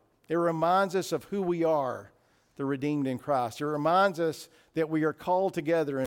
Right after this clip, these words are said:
one body in Christ. It reminds us of our purpose in Him to glorify Him,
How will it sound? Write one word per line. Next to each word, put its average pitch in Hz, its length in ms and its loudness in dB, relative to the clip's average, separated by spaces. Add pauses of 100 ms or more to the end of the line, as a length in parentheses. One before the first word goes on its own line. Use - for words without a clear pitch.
(100)
one 143 180 -2
body 131 420 -2
in 113 100 -6
Christ. 113 600 -6 (500)
It 143 60 -2
reminds 160 480 2
us 165 180 -8
of 151 120 -2
our 143 120 2
purpose 185 480 -2
in 156 100 -2
Him 170 240 -2
to 147 140 -6
glorify 143 680 0
Him, 123 380 -4